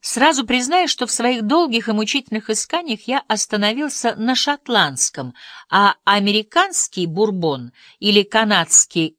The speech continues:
Canadian Club считаю ужасным пойлом и готов биться с их любителями до последней капли.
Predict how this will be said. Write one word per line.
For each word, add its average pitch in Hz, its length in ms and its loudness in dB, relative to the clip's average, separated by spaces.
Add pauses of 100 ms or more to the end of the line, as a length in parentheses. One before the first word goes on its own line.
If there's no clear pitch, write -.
Canadian 147 800 0
Club 233 320 0 (840)
считаю 160 720 0
ужасным 175 760 -2
пойлом 123 560 -10 (960)
и 185 120 0
готов 190 420 2
биться 190 460 0
с - 240 -4
их 202 240 -6
любителями 170 760 -2
до 147 300 2
последней 139 800 -4
капли. - 500 -14